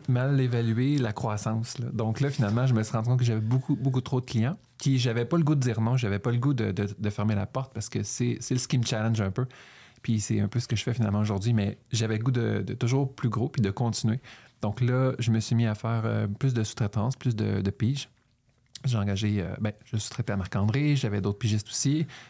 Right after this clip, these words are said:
Euh, donc, je me suis retrouvé plus à faire de la gestion de projet. Euh, puis c'est là qu'à un moment donné, j'avais de la job, j'avais de la job. Je me rappelle exactement du moment où est-ce que j'ai appelé Marc-André. J'étais sur la route, je m'en allais voir un client.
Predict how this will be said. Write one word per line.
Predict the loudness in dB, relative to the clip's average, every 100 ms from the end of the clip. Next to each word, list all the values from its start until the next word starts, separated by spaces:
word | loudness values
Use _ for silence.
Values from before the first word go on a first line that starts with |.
| -14 -4
Euh, | -2 0 0
donc, | 0 0
je | 2
me | 2 2
suis | -2
retrouvé | -2 0 2 0
plus | 0 0 -2
à |
faire | -4 -2 0
de | 0
la | 0
gestion | -2 -2 -2
de | -2
projet. | -2 0 -2 -4 -14 -20 -16 -4
Euh, | -2 0 0 -2 -2
puis | -4
c'est | -2
là | 0
qu'à | 0
un | 0
moment | 0 0
donné, | 2 2 2
j'avais | 0 -2
de | -2
la | 0
job, | -2 0
j'avais | -2 -2
de |
la | -2
job. | -2 0
Je | 0
me | 0
rappelle | -2 -2 -2 -6 _ _ _ _
exactement | -4 0 -2 2 2 4
du | 4
moment | 4 2 2
où | 0
est-ce | -2
que | -2 0 0 -2 -2
j'ai | 0 0 0
appelé | 0 0
Marc-André. | 0 0 -2 0 0
J'étais | 0 -4
sur | -2 -2
la | 0
route, | 0 0
je | 0
m'en | 0
allais | 0
voir | 0
un | -2
client. | -2 -2 -2